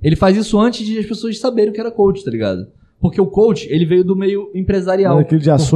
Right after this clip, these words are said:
Speaker 1: corporativo.
Speaker 2: esse, esse cara de ações?
Speaker 1: Isso, ele, ele é, ele é investidor.
Speaker 2: Mas é o que fala assim, todos os que os, que os, que os
Speaker 1: Cara, o
Speaker 2: caras
Speaker 1: maluco
Speaker 2: ficam
Speaker 1: fortão, grandão,
Speaker 2: Ah, não, então
Speaker 1: com a
Speaker 2: não é
Speaker 1: cara
Speaker 2: esse.
Speaker 1: larga.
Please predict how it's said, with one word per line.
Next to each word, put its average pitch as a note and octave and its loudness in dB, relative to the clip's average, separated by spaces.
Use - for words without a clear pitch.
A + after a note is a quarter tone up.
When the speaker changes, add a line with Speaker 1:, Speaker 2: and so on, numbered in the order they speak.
Speaker 1:
corporativo. E3+ 4
Speaker 2:
esse, E3 2
esse C3 0
cara D3 0
de C3 0
ações? D3 4
Speaker 1:
Isso, A2 -6
ele, F3+ 4
ele D3+ 2
é, F#3+ 0
ele C3+ -6
é D#3+ 0
investidor. F3+ 0
Speaker 2:
Mas D#3 6
é F3 6
o E3 4
que - 0
fala D#3 4
assim, E3 4
todos D#3+ 6
os C3+ 2
que - 0
os, C3+ -2
que - 0
os, C#3 2
que - 0
os C3+ 2
Speaker 1:
Cara, D3+ 4
o - 0
Speaker 2:
caras D3+ 4
Speaker 1:
maluco D#3 4
Speaker 2:
ficam C#3+ 2
Speaker 1:
fortão, D#3+ 0
grandão, C#3 0
Speaker 2:
Ah, C3 2
não, B2+ 2
então C3 0
Speaker 1:
com C3+ 2
a C#3 4
Speaker 2:
não C#3 2
é C#3 2
Speaker 1:
cara C3 2
Speaker 2:
esse. C#3 2
Speaker 1:
larga. D#3 2